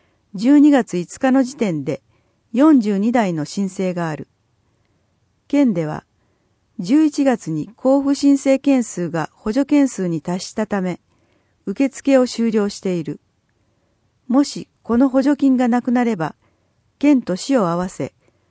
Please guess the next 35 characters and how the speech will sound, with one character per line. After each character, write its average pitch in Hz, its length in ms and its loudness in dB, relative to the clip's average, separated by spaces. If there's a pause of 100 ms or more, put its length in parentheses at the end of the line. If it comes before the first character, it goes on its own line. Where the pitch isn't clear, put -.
(200)
三 277 220 4
十 311 220 2
万 294 260 4
円 180 240 -2
の 156 100 -4
補 - 140 -8
助 240 160 0
金 233 220 -2
が 214 160 -2
受 - 180 -4
け 262 60 4
ら 269 100 2
れ 269 80 2
な 220 140 0
く - 100 -8
な 156 140 -2
り、 143 160 -8 (680)
市 - 220 0
民 254 240 4
の 170 120 -2
購 277 220 2
入 285 220 6
意 269 100 4
欲 226 320 0
を 160 60 -2
薄 214 300 -6
れ 277 100 0
さ 269 140 -4
せ 285 120 -4
る 247 80 -4
こ 180 140 -8
と 190 120 -6
に 160 100 -4
な 143 120 -4
る。 143 140 -14